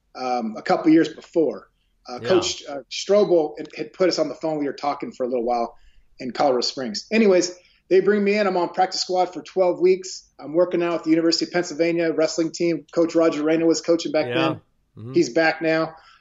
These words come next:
Speaker 1: Um, and then we, we were actually at a party, a Christmas party at his house,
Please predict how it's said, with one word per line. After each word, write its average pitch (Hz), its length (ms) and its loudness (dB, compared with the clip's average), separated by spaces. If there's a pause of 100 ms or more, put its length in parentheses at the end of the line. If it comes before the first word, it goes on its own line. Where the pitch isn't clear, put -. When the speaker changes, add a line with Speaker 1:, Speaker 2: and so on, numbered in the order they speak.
Speaker 1:
Um, 135 420 -8 (1160)
and 175 140 4
then 202 200 4
we, 208 160 4
we 226 100 4
were 214 120 6
actually 233 260 2
at 185 80 4
a 160 60 0
party, 214 480 -2
a 175 60 -10
Christmas 233 360 -2
party 202 280 2
at 180 80 -2
his 165 120 -8
house, 170 540 -8